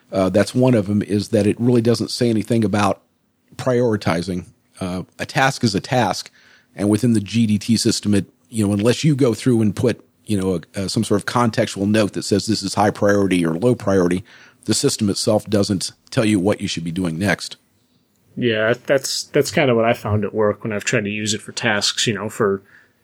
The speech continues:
Speaker 2: you know, validation or data sheet, or, you know, I'll break it all down into actionable chunks that I can get done, you know, over the course of a day or a week. And, you know, then, then all of a sudden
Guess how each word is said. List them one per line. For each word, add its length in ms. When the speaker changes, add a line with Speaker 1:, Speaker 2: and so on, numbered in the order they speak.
Speaker 2:
you 100
know, 100
validation 800
or 80
data 320
sheet, 500
or, 260
you 120
know, 80
I'll 140
break 240
it 80
all 120
down 300
into 160
actionable 400
chunks 420
that 80
I 60
can 180
get 180
done, 320
you 100
know, 120
over 100
the 60
course 340
of 60
a 40
day 360
or 160
a 80
week. 460
And, 260
you 120
know, 220
then, 400
then 140
all 120
of 60
a 60
sudden 560